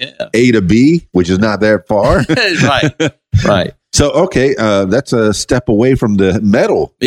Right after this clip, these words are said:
Speaker 1: it
Speaker 2: You
Speaker 1: is,
Speaker 2: said you
Speaker 1: but
Speaker 2: were branching
Speaker 1: look,
Speaker 2: out.
Speaker 1: It's, yeah, I mean, I grew up on all, all kinds of stuff, and this is, this is a, a, a way to just to have fun playing that, some of the stuff that I grew up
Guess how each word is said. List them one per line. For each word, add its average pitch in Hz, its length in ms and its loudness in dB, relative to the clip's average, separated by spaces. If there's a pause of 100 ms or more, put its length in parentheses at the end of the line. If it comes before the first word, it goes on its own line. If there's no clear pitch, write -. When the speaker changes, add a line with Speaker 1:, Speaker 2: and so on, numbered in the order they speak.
(160)
Speaker 1:
it 139 160 2
Speaker 2:
You 120 100 2
Speaker 1:
is, - 60 -2
Speaker 2:
said - 180 0
you 185 60 2
Speaker 1:
but 208 80 2
Speaker 2:
were 123 80 2
branching 110 400 0
Speaker 1:
look, 143 80 0
Speaker 2:
out. - 220 -2
Speaker 1:
It's, 185 260 -6
yeah, 285 480 0
I 185 80 -2
mean, 185 340 0
I 69 140 -4
grew 139 260 2
up 135 160 -2
on 95 220 0
all, 107 420 -2 (320)
all 143 160 -2
kinds 156 400 -2
of 90 80 -2
stuff, - 420 -4 (680)
and 107 380 0
this 135 240 0
is, 120 400 0
this - 260 -2
is 117 160 2
a, 101 180 0
a, 98 360 2
a 80 40 0
way 104 320 2
to - 160 -18
just 104 360 -2 (220)
to 95 100 -2
have 104 240 -2
fun 107 300 -2
playing 104 380 0
that, 98 360 -4 (140)
some 196 240 0
of 143 100 -2
the 107 80 0
stuff 110 360 -2
that - 140 -2
I 101 160 2
grew 104 400 2
up 98 300 0